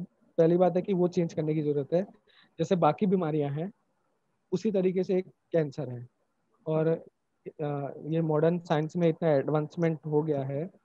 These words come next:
जिसकी वजह से कि अगर cancer हम लोग बहुत जल्दी detect कर लेते हैं, तो वो curable है। तो वो एक line मुझे याद आती है कि वहाँ पे मराठी में लिखी रहती थी कि "कैंसरचे लवकर निदान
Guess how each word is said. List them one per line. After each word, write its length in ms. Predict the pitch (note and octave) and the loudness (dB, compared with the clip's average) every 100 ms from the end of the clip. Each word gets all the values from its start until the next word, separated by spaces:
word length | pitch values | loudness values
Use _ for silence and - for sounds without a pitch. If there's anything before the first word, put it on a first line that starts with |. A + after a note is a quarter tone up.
| _ _ _ _ _ C#3+ | _ _ _ _ _ -12
जिसकी 220 | C#3 D#3+ | -2 2
वजह 180 | D#3 D#3 | 4 4
से 440 | F3 E3+ F3 - - | 6 6 6 2 -2
कि 80 | F3 | 2
अगर 200 | E3+ F3+ | 4 4
cancer 360 | F3 D#3+ F3+ | 4 2 0
हम 120 | F3 F3 | 0 0
लोग 160 | D#3+ | 0
बहुत 220 | D#3 E3 | 2 2
जल्दी 320 | D#3+ D3+ F3 F#3 | 2 2 4 4
detect 320 | F3 F3 E3+ | 4 2 0
कर 80 | D3+ | -2
लेते 300 | D3 C#3+ E3 | -2 -6 -6
हैं, 140 | F#3 | -6
तो 420 | F#3 F#3 F#3 - - | -4 -4 -4 -8 -8
वो 200 | F#3 F3 _ - | -6 -6 _ -2
curable 420 | F#3 F3+ F3 D3 | 0 2 2 0
है। 120 | B2 - _ _ _ _ _ | -2 -10 _ _ _ _ _
तो 60 | D#3+ | 2
वो 160 | E3+ | 6
एक 180 | F3 F3 | 6 6
line 240 | E3 D#3+ F3+ | 6 6 6
मुझे 240 | F#3 F#3 | 4 6
याद 220 | F3 D#3+ | 6 6
आती 200 | D#3 - | 2 2
है 120 | E3 | -2
कि 120 | F3+ F#3 | 0 -2
वहाँ 180 | E3+ | -2
पे 100 | D#3 | -2
मराठी 360 | F3 D#3+ D3+ E3 | 0 2 2 2
में 100 | F3 | 0
लिखी 220 | E3+ D#3 | 0 0
रहती 240 | D#3+ D3 D3 | 0 0 -4
थी 180 | E3+ | -4
कि 140 | G3 G#3 | -6 -4
"कैंसरचे 520 | E3 D#3 F3+ F3 G3 | -4 -2 -2 0 2
लवकर 320 | F#3 D#3 F3+ | 2 2 0
निदान 440 | F3 E3 F3+ G3 | 0 2 2 2